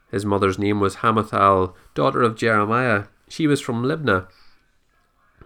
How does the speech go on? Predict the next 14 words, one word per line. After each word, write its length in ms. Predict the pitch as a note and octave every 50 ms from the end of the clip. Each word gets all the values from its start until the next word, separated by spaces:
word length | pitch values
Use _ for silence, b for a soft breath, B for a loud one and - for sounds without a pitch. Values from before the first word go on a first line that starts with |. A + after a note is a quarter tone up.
| _ _ -
Zedekiah 540 | - A#2 G#2+ A2 A2 - A#2 A2+ A2+ A2+
did 260 | A2 A2+ C3 C3 B2+ B2
what 140 | A#2+ A2+
was 160 | G#2+ A2 G#2+ -
evil 340 | - E3+ D#3+ D3 C#3+ B2+ A#2+
in 120 | A#2 A2
the 80 | A2+ A2
Lord's 320 | G#2+ G#2+ A2 A2 A2 -
sight, 320 | - - C3+ C3 B2 - -
just 320 | - - C#3+ C3 - -
as 140 | C3 B2 A#2
Jehoiakim 680 | - - B2+ A2+ - D#3 D#3 D3 A#2+ - - G#2+ G#2
had 160 | G#2+ G#2 F#2+ F#2+
done. 320 | G2 F#2 F#2 F#2 F#2